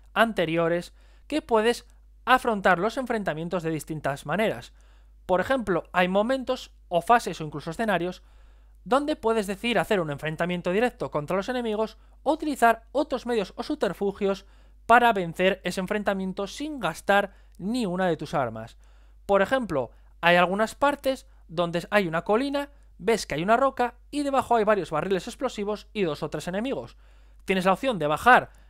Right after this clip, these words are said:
liarte a tortas con ellos, o la opción más fácil y más económica en este caso. Empujas la piedra, la piedra choca contra los barriles, explotan y todos los enemigos mueren. Con lo cual te ahorras gastar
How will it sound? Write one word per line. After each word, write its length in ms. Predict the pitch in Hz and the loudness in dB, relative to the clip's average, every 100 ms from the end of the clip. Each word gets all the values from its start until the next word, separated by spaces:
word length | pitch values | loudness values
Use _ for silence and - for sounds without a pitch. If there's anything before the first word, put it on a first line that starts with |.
| - | -16
liarte 320 | - 190 226 151 | 2 4 6 2
a 40 | |
tortas 300 | 160 156 196 | -2 -2 -2
con 160 | 262 285 | 0 0
ellos, 320 | 277 262 - - | -2 -8 -12 -10
o 140 | - 302 | 2 4
la 80 | 240 | 4
opción 240 | 202 196 | 2 -2
más 260 | 190 190 - | 0 0 2
fácil 400 | 208 196 262 - - | 0 0 -8 -10 -16
y 80 | - | -6
más 220 | 180 160 | -2 -2
económica 440 | 170 175 165 165 160 | -2 -2 -2 -2 -4
en 60 | |
este 200 | 160 - | -4 -2
caso. 360 | 190 277 143 113 - - - - | 0 0 -2 -12 -16 -20 -16 -8
Empujas 400 | 160 139 156 170 | -8 -6 -4 0
la 100 | 226 | 2
piedra, 380 | 285 277 277 277 - - - | 2 2 0 -2 -14 -20 -2
la 180 | 165 175 | 0 2
piedra 240 | 202 180 | 2 0
choca 240 | - 180 | -2 -6
contra 240 | 147 175 208 | -4 -2 0
los 120 | 220 | 2
barriles, 500 | 254 254 269 262 - | 2 2 -2 -4 -6
explotan 580 | - 262 - 277 254 254 - | -6 -6 0 0 0 -4 -8
y 100 | - | -8
todos 140 | 285 311 | -2 -2
los 80 | 226 | 0
enemigos 380 | 202 160 143 | -2 -4 -6
mueren. 400 | 147 131 135 208 - - - - | -6 -2 -2 -4 -8 -20 -20 -4
Con 120 | 190 | 0
lo 100 | 180 | 4
cual 240 | 233 202 | 4 4
te 80 | 202 | 6
ahorras 340 | 240 247 151 - | 6 6 2 -2
gastar 520 | 147 175 - 208 - | 0 2 4 2 0